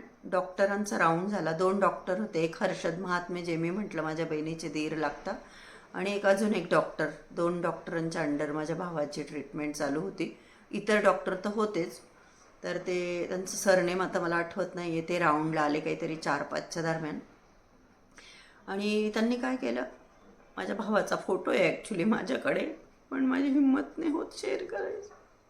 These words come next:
त्यांनी काय केलं, कापूस असतो ना कॉटन, कॉटन घेतलं आणि त्या कॉटनची ना फुलवात केली.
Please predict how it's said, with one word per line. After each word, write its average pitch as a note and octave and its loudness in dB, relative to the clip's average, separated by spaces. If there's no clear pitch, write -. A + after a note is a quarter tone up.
त्यांनी D4 2
काय - 4
केलं, C4+ 4
कापूस G3+ 2
असतो - 0
ना F4+ 4
कॉटन, A3+ 4
कॉटन B3+ 2
घेतलं A#3+ 0
आणि G#3 2
त्या A3+ -2
कॉटनची G#3+ 0
ना A#3+ 0
फुलवात G3+ 4
केली. C#3+ 0